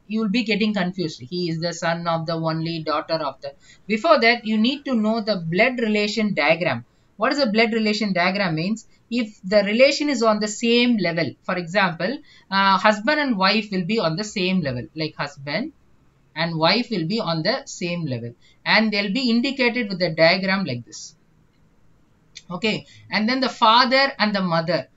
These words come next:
okay, so they'll be on the same line, like a husband and wife. Okay, and then son means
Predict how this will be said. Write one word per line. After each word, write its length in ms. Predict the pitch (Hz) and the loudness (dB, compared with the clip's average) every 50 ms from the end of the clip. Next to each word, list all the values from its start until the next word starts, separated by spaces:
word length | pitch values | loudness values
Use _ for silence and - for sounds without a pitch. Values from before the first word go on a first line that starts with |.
| _ _ _ _ - | _ _ _ _ -10
okay, 440 | 190 185 185 226 196 151 139 - - - _ | -8 -6 -4 -4 -4 -4 -4 -8 -14 -20 _
so 260 | - - 226 226 202 | -8 -4 -4 -2 0
they'll 240 | 202 214 226 240 214 | 0 0 0 0 0
be 120 | 247 254 | 0 0
on 160 | 226 190 185 | 0 0 -2
the 260 | 180 202 240 277 - - _ _ | -2 -2 -2 -2 -4 -8 _ _
same 460 | - - - - 202 190 196 202 202 185 | -20 -16 -8 -4 -2 -2 -2 -2 -2 -2
line, 240 | 156 135 127 120 123 | -2 -2 -4 -4 -4
like 180 | 156 170 160 | -4 -4 -4
a 20 | 165 | -4
husband 320 | 156 156 151 151 180 170 | -6 -6 -6 -6 -4 -4
and 160 | 165 156 147 | -4 -4 -4
wife. 280 | 131 131 160 220 240 - _ _ _ _ _ - | -4 -4 -4 -4 -6 -8 _ _ _ _ _ -10
Okay, 260 | 165 165 220 220 - | -6 -2 -2 -2 0
and 260 | - 196 214 226 233 | 2 2 2 2 2
then 300 | 277 294 302 294 294 294 - _ - | 2 0 0 -2 -6 -10 -16 _ -18
son 420 | - - - 254 262 302 320 302 | -14 -2 2 2 4 4 4 2
means 400 | 269 247 254 269 269 - - - | 0 0 -2 -2 -4 -8 -12 -18